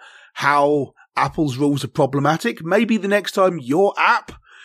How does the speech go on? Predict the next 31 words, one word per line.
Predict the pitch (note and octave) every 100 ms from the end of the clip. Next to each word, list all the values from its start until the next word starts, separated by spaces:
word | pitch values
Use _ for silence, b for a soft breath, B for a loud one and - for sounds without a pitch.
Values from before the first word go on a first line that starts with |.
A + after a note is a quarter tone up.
| B
needs | D#3+ F#3 E3
to | D3+
get | F#3 D#3+
reviewed, | C#3+ D3 G3+ B3 A#3 _
maybe | A#3+ C#4 B3+
it | A#3
will | A3
take | A3 F#3+ F#3+
a |
long | F3 D#3 D3+
time | D#3 B2
or | A2+
get | A#2 C#3
pushed | - C3 - -
back. | D#2+ - - _ _ D3+
I | E3 D3+ -
do | G3+ A#3 B3+
not | B3+ G3+
know | G3+ A3 C4
whether | G#3 D#3+
this | F3+ F#3
is | F#3 E3+
actually | E3 F#3+ F#3+ E3+
true | D#3 - E3 F3+
or | F#3 F#3
not, | G#3+ B3 - B B B B B
and | F3 E3+ -
it | F#3 E3
may | E3+ F#3+ A#3+
well | G3 F#3 G#3+ C#4
be. | G#3 D#3+ D#3 A#3+ B3